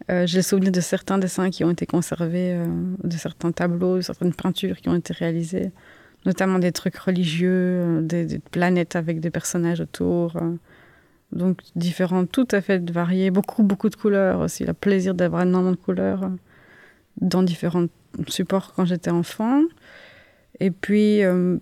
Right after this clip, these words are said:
en fait, ça m'a jamais quitté, je crois. Je, j'ai pas peint toujours. J'ai beaucoup dessiné pendant une période de transition, à l'adolescence aussi. Et j'ai toujours eu une scolarité marquée par, euh, par la présence de l'art, en fait. Euh, et donc, euh,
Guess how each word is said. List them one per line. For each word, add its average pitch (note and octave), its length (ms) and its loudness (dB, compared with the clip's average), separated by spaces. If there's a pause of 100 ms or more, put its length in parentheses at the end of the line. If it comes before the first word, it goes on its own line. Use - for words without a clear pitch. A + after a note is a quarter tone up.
en F3+ 80 2
fait, A3 140 2
ça D#4 100 2
m'a A#3+ 120 4
jamais F#3 200 0
quitté, F3+ 380 -2
je F#3+ 60 -12
crois. - 180 -2
Je, F3+ 160 0
j'ai F#3+ 120 4
pas G#3 140 0
peint A3+ 320 2
toujours. A#3 560 2
J'ai G3 180 0
beaucoup F#3+ 440 0
dessiné G3+ 500 2
pendant G3+ 200 -2
une F#3+ 80 0
période F#3 220 -2
de F#3 120 2
transition, G#3 760 0
à F#3+ 40 0
l'adolescence F3+ 600 0
aussi. G#3+ 320 -2 (680)
Et G3 80 2
j'ai F#3 100 0
toujours G3 320 2
eu G3 40 2
une G3 100 4
scolarité F#3 580 2
marquée F#3+ 480 0
par, F#3 260 -2
euh, F3+ 220 0
par F3+ 220 0
la F3+ 80 2
présence F#3 340 2
de F3+ 80 2
l'art, F3+ 420 -4 (440)
en F#3+ 80 -2
fait. - 400 -8 (680)
Euh, F3 560 2
et F3 60 -2
donc, F3+ 300 0
euh, E3+ 340 0